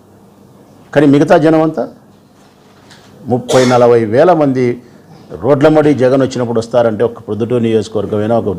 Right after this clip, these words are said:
జమ్మలమడుగైనా ఎక్కడైనా కానీ స్వచ్ఛందంగా వచ్చేవాళ్ళు.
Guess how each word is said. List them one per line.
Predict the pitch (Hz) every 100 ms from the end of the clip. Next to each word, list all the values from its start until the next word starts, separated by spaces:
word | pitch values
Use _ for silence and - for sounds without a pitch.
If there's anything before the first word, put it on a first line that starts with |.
| 76
జమ్మలమడుగైనా | 101 107 120 113 104 101 110
ఎక్కడైనా | 98 - 104 101 98
కానీ | 90 85 107 147 - _ _ _ -
స్వచ్ఛందంగా | 165 - 180 156
వచ్చేవాళ్ళు. | 120 113 95 80